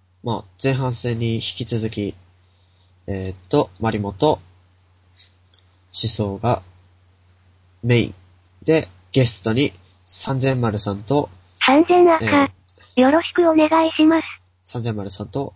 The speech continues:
Speaker 1: ライパチさんがいるという状況での、今回のね、後半戦は、日が明かずに、ちょっと時間が空いただけで、撮ってます。
Speaker 2: ゼロ三九二、ゼロ六一。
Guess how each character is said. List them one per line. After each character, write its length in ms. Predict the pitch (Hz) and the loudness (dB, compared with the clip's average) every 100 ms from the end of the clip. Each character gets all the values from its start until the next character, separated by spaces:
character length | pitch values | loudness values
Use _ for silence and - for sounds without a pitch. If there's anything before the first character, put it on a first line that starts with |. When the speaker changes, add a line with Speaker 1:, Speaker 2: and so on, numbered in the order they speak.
| _ _ _ _ | _ _ _ _
Speaker 1:
ラ 140 | 123 | -2
イ 60 | 131 | 0
パ 100 | 135 | -2
チ 80 | - | -4
さ 140 | 123 | -4
ん 60 | 113 | -4
が 120 | 117 | -2
い 80 | 110 | 0
る 120 | 113 | 0
と 100 | 107 | -2
い 180 | 95 82 | -2 -4
う 60 | |
状 160 | - 95 | -4 -6
況 240 | 92 - 92 | -6 -12 -8
で 160 | 90 | -4
の、 180 | 98 - _ _ _ - - _ _ _ _ _ _ _ _ | -4 -4 _ _ _ -20 -20 _ _ _ _ _ _ _ _
今 160 | - 165 | -4 0
回 160 | 127 | 0
の 80 | 107 | 0
ね、 240 | 107 110 113 | 0 -2 -6
後 140 | - 113 | -4 -2
半 120 | 107 | -2
戦 200 | 107 104 | -2 -2
は、 240 | 101 98 - - | 0 -2 -4 -4
日 220 | - 127 | -2 2
が 100 | 131 | 2
明 80 | 120 | 2
か 140 | 123 | 0
ず 100 | 113 | 2
に、 240 | 107 107 - _ | 0 -2 -6 _
ち 120 | - | -2
ょ 20 | |
っ 20 | 170 | 2
と 120 | 117 | 2
時 140 | 107 | 2
間 200 | 110 110 | 0 0
が 60 | 107 | 0
空 60 | |
い 40 | 101 | 0
た 100 | 98 | -2
だ 100 | 98 | -4
け 120 | 85 | -4
で、 100 | - - _ _ - - _ _ | -8 -10 _ _ -20 -20 _ _
撮 100 | - | -10
っ 40 | |
て 120 | - 110 | -2 2
ま 160 | 120 | 2
す。 480 | 127 - - - - - | 0 -6 -8 -8 -2 2
Speaker 2:
ゼ 100 | 285 | 4
ロ 100 | 339 | 4
三 220 | 381 359 | 4 4
九 200 | - 294 | 4 4
二、 360 | 277 285 254 214 _ _ | 6 6 4 0 _ _
ゼ 60 | 247 | 2
ロ 140 | 262 285 | 4 4
六 260 | 302 269 | 2 4
一。 100 | 247 | 2